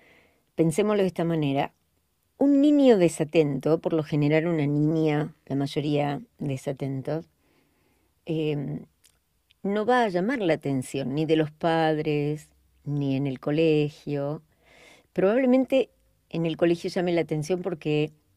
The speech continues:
no copia, porque es ma-, porque le cuesta por ahí más procesar lo que pregun-, lo que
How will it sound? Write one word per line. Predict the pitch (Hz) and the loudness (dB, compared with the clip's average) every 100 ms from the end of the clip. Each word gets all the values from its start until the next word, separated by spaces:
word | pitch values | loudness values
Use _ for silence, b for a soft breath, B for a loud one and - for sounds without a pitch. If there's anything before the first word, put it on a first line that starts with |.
| _ | _
no | 151 151 | -2 -2
copia, | 185 208 190 - 175 160 156 160 160 _ _ _ _ _ | 2 4 4 4 4 4 4 0 -6 _ _ _ _ _
porque | 160 147 165 | -8 -6 -6
es | |
ma-, | 151 143 139 - _ _ _ | -4 -6 -8 -12 _ _ _
porque | - - | -14 -8
le | 147 | -6
cuesta | - 160 151 165 | 2 0 2 -2
por | 156 151 | -2 -2
ahí | 151 147 _ | -2 -4 _
más | - 151 160 | -6 -4 -4
procesar | - 185 165 156 143 156 | -4 -2 -2 -2 -4 -2
lo | 156 151 | -2 -4
que | 156 | -6
pregun-, | - 139 139 135 123 _ | -10 -8 -6 -8 -10 _
lo | 151 131 | -8 -6
que | 143 139 | -6 -8